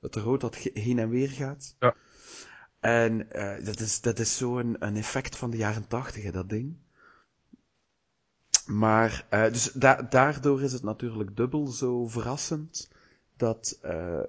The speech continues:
Speaker 1: de robots, eh, eruit zien als mensen, dus dat ze niet te onderscheiden zijn van mensen.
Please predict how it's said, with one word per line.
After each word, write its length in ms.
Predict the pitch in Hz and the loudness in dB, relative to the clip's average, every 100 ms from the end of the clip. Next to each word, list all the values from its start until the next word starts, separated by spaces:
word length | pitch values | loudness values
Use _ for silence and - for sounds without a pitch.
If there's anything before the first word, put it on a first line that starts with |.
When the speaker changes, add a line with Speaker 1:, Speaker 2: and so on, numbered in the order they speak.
| - | -6
Speaker 1:
de 160 | - | -10
robots, 800 | 110 120 117 117 - - - - _ _ _ _ _ _ _ | -4 -4 -2 -4 -4 -8 -10 -14 _ _ _ _ _ _ _
eh, 180 | - 104 - | -10 -8 -8
eruit 360 | 117 - 117 - | -8 2 2 4
zien 160 | 160 | 0
als 180 | 143 147 | 0 0
mensen, 600 | 147 143 151 - 151 143 | 0 0 0 -2 -4 -6
dus 160 | - 113 | -8 -4
dat 200 | 113 110 | -2 0
ze 120 | - | 0
niet 480 | 110 135 139 - - _ _ _ _ _ - - | 2 2 0 -6 -10 _ _ _ _ _ -20 -6
te 120 | - | -2
onderscheiden 680 | - 123 - - 98 104 123 | 0 0 0 0 0 -2 -2
zijn 280 | 147 160 175 | -2 -2 0
van 160 | 170 | 0
mensen. 480 | 165 170 170 185 202 | 2 0 -2 -8 -10